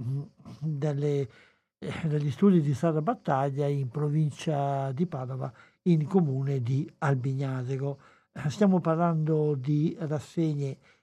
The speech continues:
estive, eh, ne abbiamo, mm, presentate, eh, ne abbiamo pro-, ne abbiamo presentate nelle puntate precedenti, in questo un po' tutte le principali rassegne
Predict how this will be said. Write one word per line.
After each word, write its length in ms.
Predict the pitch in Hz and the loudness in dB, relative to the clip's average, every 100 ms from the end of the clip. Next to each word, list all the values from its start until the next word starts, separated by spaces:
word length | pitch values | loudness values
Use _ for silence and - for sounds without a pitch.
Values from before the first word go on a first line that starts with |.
| _ | _
estive, 800 | 180 180 - 202 175 196 277 - _ _ _ - | 0 0 4 6 8 6 4 2 _ _ _ -4
eh, 500 | 160 151 151 147 143 | 0 2 2 0 -2
ne 560 | 139 135 135 135 143 151 | -4 -6 -4 -4 -2 -2
abbiamo, 400 | 143 151 151 131 | 0 0 0 -2
mm, 280 | 147 139 123 | -4 -6 -6
presentate, 840 | 147 131 143 131 156 147 143 - 139 | -6 -4 -4 -4 -2 0 -2 -4 -4
eh, 840 | 131 131 131 131 123 135 131 127 131 | -4 -4 -4 -2 -4 -4 -4 -6 -6
ne 120 | 151 | -6
abbiamo 220 | 131 143 | -4 -4
pro-, 240 | 127 147 202 | -4 -6 -6
ne 200 | 143 135 | -4 -4
abbiamo 300 | 139 156 151 | -2 0 0
presentate 680 | 139 143 139 160 160 - 131 - - _ _ | -2 -4 -4 -2 -2 -2 -10 -14 -20 _ _
nelle 260 | 151 147 139 | -4 -2 -2
puntate 380 | 151 156 165 147 | -2 0 0 0
precedenti, 580 | 147 - 156 175 160 | -4 -2 2 2 0
in 100 | 143 | -2
questo 280 | - 170 156 | -2 -4 -4
un 80 | 127 | -6
po' 180 | 160 135 | -4 -4
tutte 360 | 185 180 165 | -4 -4 -4
le 120 | 139 135 | -4 -4
principali 640 | 143 127 143 165 160 147 | -6 -6 -2 0 0 0
rassegne 500 | 143 - 175 160 | -4 -2 0 0